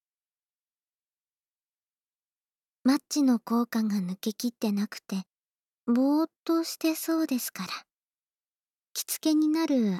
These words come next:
赤いマッチを使って、意識をは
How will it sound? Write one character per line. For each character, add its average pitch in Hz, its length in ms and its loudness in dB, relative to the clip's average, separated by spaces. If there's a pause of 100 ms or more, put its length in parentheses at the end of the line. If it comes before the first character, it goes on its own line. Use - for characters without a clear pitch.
赤 277 220 -2
い 294 120 4
マ 311 180 2
ッ - 100 -4
チ - 180 0
を 240 100 2
使 - 300 -10
っ 202 60 -8 (100)
て、 202 160 -6 (600)
意 226 100 2
識 - 400 -4
を 180 40 -4
は 185 180 -12